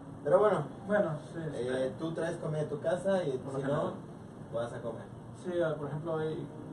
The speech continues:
Speaker 2: hoy no traje comida, hoy comí, hoy fui a comer unos tacos que están aquí cerquitas, que están más o menos bien. Este, el servicio no es muy bueno, pero los tacos están bien, así que ahí está. Este, últimamente también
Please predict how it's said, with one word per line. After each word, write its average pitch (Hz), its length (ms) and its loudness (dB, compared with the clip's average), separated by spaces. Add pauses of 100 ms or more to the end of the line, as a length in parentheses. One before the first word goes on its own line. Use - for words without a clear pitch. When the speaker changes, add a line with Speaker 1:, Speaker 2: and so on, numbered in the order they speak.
(420)
Speaker 2:
hoy 135 60 -2
no 143 120 0
traje - 200 -4
comida, 165 300 0
hoy 131 100 0
comí, 123 240 -6 (440)
hoy 127 120 -8
fui 127 80 -8
a - 20 -10
comer 123 180 -6
unos 127 220 -8
tacos 147 240 -6
que 117 60 -12
están 117 200 -8
aquí 117 360 -6
cerquitas, 110 420 -8
que 101 80 -10
están - 240 -6 (540)
más - 120 -6
o 220 60 -2
menos 202 200 0
bien. 175 200 -2 (160)
Este, - 300 -8 (720)
el 113 380 -6 (120)
servicio - 320 -8
no 120 80 -8
es 117 120 -8
muy 110 140 -8
bueno, - 220 -6
pero - 300 -6 (220)
los 254 100 -8
tacos - 200 -6
están 202 160 -2
bien, - 120 -6 (140)
así - 100 -12
que - 1400 -12
ahí 151 60 -4
está. 156 300 -4
Este, 120 420 -4
últimamente 143 840 0 (200)
también 123 320 -4